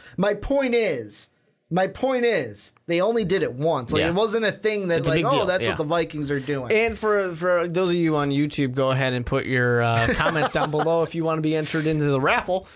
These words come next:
Speaker 2: for Ricky's car. We're
Speaker 1: No,
Speaker 2: gonna raffle
Speaker 1: no.
Speaker 2: it out. Uh,
Speaker 1: Never,
Speaker 2: any-
Speaker 1: never shook on it.
Speaker 2: Yeah, right.
Speaker 1: <laughs>
Speaker 2: You know, and, and Tom Brady needs to get mentioned as well,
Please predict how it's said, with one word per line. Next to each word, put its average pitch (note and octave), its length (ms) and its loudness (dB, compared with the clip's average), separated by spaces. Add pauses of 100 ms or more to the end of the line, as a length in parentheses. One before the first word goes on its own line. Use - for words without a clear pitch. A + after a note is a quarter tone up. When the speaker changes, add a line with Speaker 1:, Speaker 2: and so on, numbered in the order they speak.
(120)
Speaker 2:
for G#3 120 0
Ricky's A3+ 280 0
car. A#3+ 380 -2
We're F#3+ 100 2
Speaker 1:
No, C#3 140 2
Speaker 2:
gonna G#3 140 0
raffle F3 340 0
Speaker 1:
no. A#2+ 40 -2
Speaker 2:
it A#2 80 -4
out. F#2+ 200 -10 (320)
Uh, F#3+ 240 2
Speaker 1:
Never, G#3 220 2
Speaker 2:
any- G3 100 -4
Speaker 1:
never G#3 220 0
shook - 320 -2
on C3 140 -4
it. B2 180 -16
Speaker 2:
Yeah, F3 220 2
right. D3 240 0 (180)
Speaker 1:
<laughs> - 140 -8
Speaker 2:
You G#3+ 120 0
know, A3+ 100 0 (220)
and, G#3 380 0 (160)
and G#3 160 2
Tom B3 220 0
Brady G#3 300 2
needs E3+ 200 -4
to D#3 60 -8
get D#3 100 0
mentioned D3 320 0
as B2+ 140 0
well, A#2+ 280 0